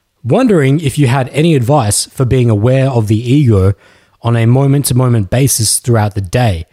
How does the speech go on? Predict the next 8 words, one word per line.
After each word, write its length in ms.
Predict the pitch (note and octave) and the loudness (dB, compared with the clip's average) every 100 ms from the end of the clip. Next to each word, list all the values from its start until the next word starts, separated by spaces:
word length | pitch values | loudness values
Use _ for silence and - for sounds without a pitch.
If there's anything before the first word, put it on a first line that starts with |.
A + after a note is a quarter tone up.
| _ _ _ | _ _ _
Macro 400 | B2+ C3+ C3+ D3 | -2 -2 -2 0
and 240 | B2 A#2 A#2 | 0 2 2
micro 640 | B2+ D#3+ - A2 G2+ G#2+ - _ _ _ _ _ _ _ _ _ _ | 2 0 0 0 2 0 -2 _ _ _ _ _ _ _ _ _ _
strats, 840 | - - - - C3 G2 - - - _ _ _ | -10 -6 -4 -2 -4 -6 -8 -8 -8 _ _ _
T 180 | - B2+ | -2 0
Y." 360 | A#2 D3 - - _ _ _ _ _ _ _ _ _ _ _ _ _ _ _ _ _ - _ _ _ _ _ _ _ _ _ _ _ _ _ _ _ _ _ _ - | 0 -4 -8 -20 _ _ _ _ _ _ _ _ _ _ _ _ _ _ _ _ _ -20 _ _ _ _ _ _ _ _ _ _ _ _ _ _ _ _ _ _ -2
Will, 380 | E3 B2 E2+ - _ _ | 0 0 -2 -10 _ _
I 1120 | - C3+ C#3 C#3 C3+ C3+ C#3 C3+ C3+ C3+ C#3 | -2 0 2 2 2 2 2 4 2 2 0